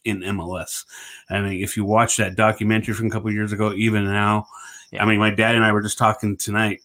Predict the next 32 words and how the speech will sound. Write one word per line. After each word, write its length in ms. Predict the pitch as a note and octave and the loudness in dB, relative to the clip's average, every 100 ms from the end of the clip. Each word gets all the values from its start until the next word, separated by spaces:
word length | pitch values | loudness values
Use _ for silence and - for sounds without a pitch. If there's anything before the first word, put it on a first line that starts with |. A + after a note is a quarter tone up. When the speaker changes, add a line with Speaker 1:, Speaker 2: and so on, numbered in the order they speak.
| _ | _
Speaker 1:
about 380 | G#2 G2+ F2+ D#2+ _ | -2 0 0 -4 _
how 380 | - G#2 F#2 F2 - _ _ _ _ | -2 0 0 -2 -10 _ _ _ _
this 180 | G#2+ - | -4 2
last 280 | A2 G#2+ - | 4 4 4
season 460 | A2+ G#2+ G2 F#2 F2+ - | 2 2 0 -2 -4 -8
without 320 | F#2+ G#2 F#2+ | 0 2 0
the 80 | - | -4
fans, 520 | A2 G#2+ G2 F#2 - _ - _ _ _ | -2 0 0 -4 -10 _ -20 _ _ _
I 140 | A2+ A#2 | 2 4
mean, 320 | A2 G#2 F#2 | 4 2 -4
he 280 | - C3 B2+ | -4 2 4
was, 420 | G#2 F#2+ - - C3 | 2 -2 -4 -4 -6
you 100 | A#2+ | -8
could 140 | A2+ | -6
hear 260 | B2 D#3+ F#2 | -2 0 0
him. 80 | F2 | -2
I 80 | G2+ | -2
mean, 160 | G#2+ | 0
it 80 | G#2 | 0
was 140 | G#2+ | -2
just, 300 | G2 F#2+ - - _ _ | -4 -6 -8 -10 _ _
that's, 340 | C#3+ C3+ - - _ _ _ _ _ | -16 -14 -14 -16 _ _ _ _ _
that's 180 | G2+ F2+ | -8 -2
Bob. 280 | G#2 F2 - | 0 0 -2
So 240 | F#2+ F2 _ - - - _ - | -8 -8 _ -20 -20 -20 _ 0
we 120 | A2 | 4
love 240 | A#2 A#2 | 4 4
Bob. 400 | A2+ A2+ A2+ G#2 A2 | 4 6 4 0 -8
He's 140 | G2 | -6
a 20 | |
great 220 | A2 G2 | -4 -4
coach, 440 | A2+ G#2 - - | -2 -2 -2 -4